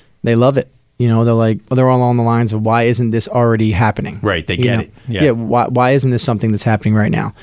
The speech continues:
Speaker 1: Third-party spec writers, people who write the specifications for those buildings,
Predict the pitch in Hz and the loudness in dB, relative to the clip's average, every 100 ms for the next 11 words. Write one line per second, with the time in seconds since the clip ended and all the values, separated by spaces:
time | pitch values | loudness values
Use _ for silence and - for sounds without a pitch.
0 | - - - 135 131 - 123 120 - 127 | -20 -20 -4 2 2 2 0 0 0 0
1 | 123 135 131 135 135 - 123 127 123 120 | 2 2 2 2 -2 -2 0 2 2 2
2 | 98 - 117 - 110 - 117 120 110 - | 0 -2 0 0 -4 -2 0 -2 -2 2
3 | 131 131 120 131 135 143 | 4 4 4 2 4 0